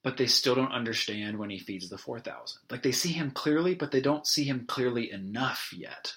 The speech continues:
They don't really have a grasp of who he is, even though they've been with him for a while now. And what's cool about this is this is gonna continue right into the next context.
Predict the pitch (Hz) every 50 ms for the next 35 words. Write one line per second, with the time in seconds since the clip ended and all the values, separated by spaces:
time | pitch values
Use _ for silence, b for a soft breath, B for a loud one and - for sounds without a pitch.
0 | - _ _ - 113 110 123 117 117 113 110 107 104 107 113 120 117 117 123 123
1 | 117 110 98 - 117 104 104 98 87 101 101 101 101 104 - 107 98 - - 107
2 | 104 101 101 110 147 165 135 123 - - - B B B B B B B B B
3 | B B 147 160 156 180 170 147 147 170 190 170 147 113 98 104 135 127 131 127
4 | 113 110 110 104 - 104 92 90 85 - 95 - - - - - - - - -
5 | - - _ B B B B B B B 131 127 117 - - - - 180 165 123
6 | 117 101 - 110 98 - 110 110 120 120 - 127 104 95 - 98 92 - - 107
7 | 98 92 87 90 90 92 90 87 - 85 82 92 107 - - - - - - 90
8 | 87 - - 95 95 - - - - -